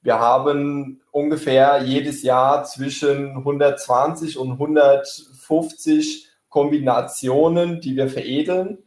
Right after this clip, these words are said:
Das sind jetzt nicht nur hundertfünfzig Sorten, aber das sind ja auch, jede Sorte hat ja auch noch mal so, äh, Klone. Also, ähm, grad beim Riesling, der Riesling allein hat, ich glaube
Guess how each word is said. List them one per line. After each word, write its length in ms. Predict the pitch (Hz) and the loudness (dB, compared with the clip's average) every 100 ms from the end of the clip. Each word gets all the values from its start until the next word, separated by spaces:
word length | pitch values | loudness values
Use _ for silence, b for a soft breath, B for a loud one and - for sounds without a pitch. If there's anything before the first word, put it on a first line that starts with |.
| _ _ _ - | _ _ _ 0
Das 220 | - 127 | 0 0
sind 140 | 135 | -2
jetzt 200 | 131 131 | 0 -2
nicht 180 | 143 - | -6 -4
nur 120 | 131 | -2
hundertfünfzig 680 | 139 135 131 131 - 120 - | 0 0 -2 -4 -8 -10 0
Sorten, 420 | 123 139 185 - | 4 4 4 0
aber 220 | 131 131 | 2 2
das 200 | 127 127 | 2 -2
sind 140 | 143 135 | -4 0
ja 100 | 127 | 2
auch, 160 | 131 | 2
jede 180 | 131 135 | -2 -2
Sorte 420 | 135 127 139 143 | 2 4 4 2
hat 200 | 127 127 | -2 0
ja 80 | 135 | 2
auch 300 | 123 131 - b b _ | 2 0 -8 b b _
noch 260 | 131 127 - | -2 -2 2
mal 360 | 123 117 113 - | 2 2 0 -6
so, 280 | 131 151 - | -14 -8 2
äh, 140 | 127 120 | 2 2
Klone. 760 | 147 131 156 196 214 226 202 | 0 2 4 4 2 2 0
Also, 520 | 127 123 123 123 127 117 113 | -2 -2 0 4 4 4 0
ähm, 580 | 127 123 123 120 120 _ | 2 4 4 2 -4 _
grad 260 | - 127 127 | -2 -2 0
beim 180 | 123 | -4
Riesling, 760 | 123 147 185 185 185 185 180 156 _ - | -4 -8 -6 -6 -6 -6 -10 -18 _ -12
der 140 | - 127 | -4 -4
Riesling 360 | 139 151 160 | -2 -4 -4
allein 360 | 127 127 131 143 | -2 0 0 0
hat, 260 | 123 - - | -2 -4 -14
ich 100 | - | -10
glaube 540 | - 123 127 127 123 | 0 4 4 2 -2